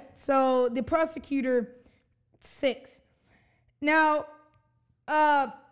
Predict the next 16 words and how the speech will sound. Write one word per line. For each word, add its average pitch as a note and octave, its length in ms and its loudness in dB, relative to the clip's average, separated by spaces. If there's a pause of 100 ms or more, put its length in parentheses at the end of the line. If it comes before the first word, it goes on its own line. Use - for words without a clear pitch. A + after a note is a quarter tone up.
(1300)
this A#4+ 180 0
is C5 220 -8
the - 220 0
part D4 580 0
where C#4 240 0
it C#4 120 -4
starts - 500 -4
to - 160 -10
get C#4 340 0
a C4+ 180 -2
little C#4 460 -4
sketchy A3+ 960 -10 (1120)
on B3 480 -2
the B3 80 0
girlfriend's A3 680 -8
pers-, A3 280 -20